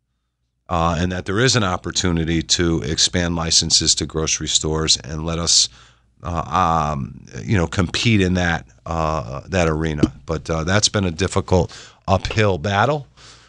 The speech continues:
Uh, but we're gonna continue to slow play that because I think, I honestly believe time is on our side, and eventually the, it will turn in our direction. I think there are some other things that we do,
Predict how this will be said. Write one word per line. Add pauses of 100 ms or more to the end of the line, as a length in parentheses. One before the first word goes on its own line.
(120)
Uh,
but
we're
gonna
continue
to
slow
play
that
because
I
think,
I
honestly
believe
time
is
on
our
side, (560)
and
eventually
the,
it
will
turn
in
our
direction.
I
think
there
are
some
other
things
that
we
do,